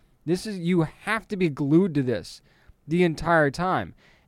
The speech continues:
And just the way that this story is told and all the twists and turns in it, my goodness, I mean, I can only imagine what this animated movie is gonna be like. And hopefully the first of many,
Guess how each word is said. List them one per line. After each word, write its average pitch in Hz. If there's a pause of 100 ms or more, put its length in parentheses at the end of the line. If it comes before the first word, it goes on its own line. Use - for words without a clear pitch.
(100)
And 165
just 202
the 190
way 190
that 185
this 156
story 180
is 127
told 220
and 156
all 214
the 120
twists 196
and 120
turns 208
in 127
it, 107
my 214
goodness, 156
I 151
mean, 175
I 208
can 240
only 160
imagine 143 (560)
what 165
this 170
animated 151
movie 127 (360)
is 156
gonna 180
be 156
like. 127
And 156
hopefully 220
the 147
first 160
of 127
many, 127